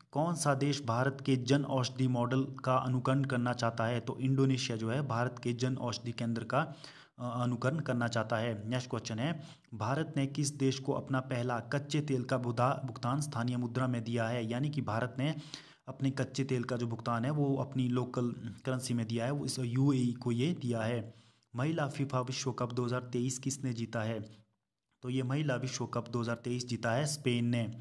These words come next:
नेक्स्ट क्वेश्चन है, भारत सरकार ने हाल ही में किस नाम से इनवॉइस प्रोत्साहन स्कीम शुरू की है? यानी कि मेरा बिल मेरा अधिकार।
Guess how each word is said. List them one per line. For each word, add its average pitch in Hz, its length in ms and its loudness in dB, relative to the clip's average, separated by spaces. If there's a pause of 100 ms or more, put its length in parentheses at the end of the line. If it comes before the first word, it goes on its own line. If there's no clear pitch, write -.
(520)
नेक्स्ट 131 180 -4
क्वेश्चन 117 300 0
है, 143 360 -2 (160)
भारत 123 280 0
सरकार 135 440 2
ने 135 80 4
हाल 131 320 4
ही 123 120 2
में 135 260 0
किस 156 240 0
नाम 123 260 2
से 110 240 -2 (320)
इनवॉइस 139 420 2
प्रोत्साहन 135 480 0
स्कीम 135 300 2
शुरू 135 260 -2
की 127 240 -2
है? 120 260 -2 (280)
यानी 131 160 -2
कि 143 80 -2
मेरा 135 380 2
बिल 131 240 2
मेरा 123 280 4
अधिकार। 120 720 0